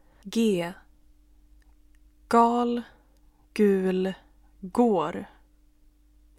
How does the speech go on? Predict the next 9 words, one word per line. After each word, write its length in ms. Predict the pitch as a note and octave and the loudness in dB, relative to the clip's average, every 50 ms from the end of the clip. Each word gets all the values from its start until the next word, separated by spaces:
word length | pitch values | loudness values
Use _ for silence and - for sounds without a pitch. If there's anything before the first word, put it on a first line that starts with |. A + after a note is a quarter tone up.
| _ _ _ _ _ | _ _ _ _ _
K. 440 | - - - B3+ G#3+ F3+ E3+ G3+ - - - - _ _ _ _ _ _ _ _ _ _ _ _ _ _ _ - | -12 -6 -4 -4 -4 -4 -8 -10 -14 -18 -20 -20 _ _ _ _ _ _ _ _ _ _ _ _ _ _ _ -18
Karl. 540 | - - - A#3+ A#3+ A#3+ A#3+ B3 B3 A#3+ A#3+ - - - _ _ _ - _ _ _ _ _ _ _ | -14 -6 -2 0 0 0 0 -2 -4 -6 -8 -12 -18 -20 _ _ _ -20 _ _ _ _ _ _ _
Kul. 600 | - - - G#3+ G#3 F#3+ F#3 F#3 F#3 F#3 F3+ F#3 F3+ - _ _ _ _ _ _ _ _ | -14 -4 0 0 0 0 0 -2 -4 -4 -6 -8 -10 -14 _ _ _ _ _ _ _ _
Kår. 540 | - - - C4 B3 G3+ - - F3+ F#3+ G3+ - - - _ _ _ _ _ _ _ _ _ _ _ _ _ _ _ _ _ _ _ _ _ _ _ _ _ _ _ _ _ _ _ _ _ _ _ _ - | -18 -6 -2 -2 -2 -2 -4 -10 -14 -16 -18 -20 -20 -20 _ _ _ _ _ _ _ _ _ _ _ _ _ _ _ _ _ _ _ _ _ _ _ _ _ _ _ _ _ _ _ _ _ _ _ _ 0
M. 460 | A#3 A3+ G#3 F3+ E3 E3+ F3 - - - - - _ _ _ _ _ _ _ _ _ _ _ _ _ _ | 0 0 2 0 -2 -4 -6 -8 -10 -14 -20 -20 _ _ _ _ _ _ _ _ _ _ _ _ _ _
Macka. 680 | - G#3+ A#3 A3 - - _ _ _ _ - B3+ A#3+ A3+ - - - _ _ _ _ _ _ _ _ _ _ | 0 0 2 0 -2 -8 _ _ _ _ 0 0 0 -2 -8 -18 -20 _ _ _ _ _ _ _ _ _ _
Med. 600 | - G#3 G3+ G3+ G3 F#3+ F#3+ F#3 F3+ F3 F#3 F#3 - _ _ _ _ _ _ _ _ _ _ _ _ | -2 0 0 0 0 0 -2 -4 -4 -6 -8 -10 -10 _ _ _ _ _ _ _ _ _ _ _ _
Moll. 520 | - G3 G#3 A#3 A#3 G3 E3 E3+ - G3 - - - _ _ _ _ _ _ _ _ _ _ _ _ _ _ _ _ _ _ _ _ _ _ _ _ _ _ _ _ _ | 0 2 4 4 4 2 0 -2 -8 -12 -14 -18 -20 _ _ _ _ _ _ _ _ _ _ _ _ _ _ _ _ _ _ _ _ _ _ _ _ _ _ _ _ _
N. 480 | - A3+ G#3+ G3 E3+ E3 E3 E3+ F3 | -2 0 0 0 -2 -4 -6 -8 -10